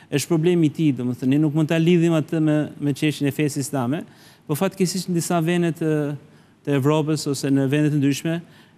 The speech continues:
e, është parë kjo tendenca për të lidhur më një herë, e, problematikat e individëve muslimanëve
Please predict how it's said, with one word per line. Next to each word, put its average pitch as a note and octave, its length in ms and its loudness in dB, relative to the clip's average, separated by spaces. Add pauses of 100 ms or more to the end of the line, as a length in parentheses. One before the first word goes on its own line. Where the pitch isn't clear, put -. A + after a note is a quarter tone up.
e, C#3 140 -4 (340)
është C3+ 140 -4
parë E3+ 240 0
kjo E3 160 2
tendenca D#3 540 2
për C#3 180 -2
të D3+ 100 2
lidhur D#3+ 300 4
më F#3 140 2
një E3+ 160 4
herë, C3+ 260 0
e, - 640 -8 (640)
problematikat D3+ 680 0
e D3 220 4
individëve C#3 580 4
muslimanëve C3+ 720 2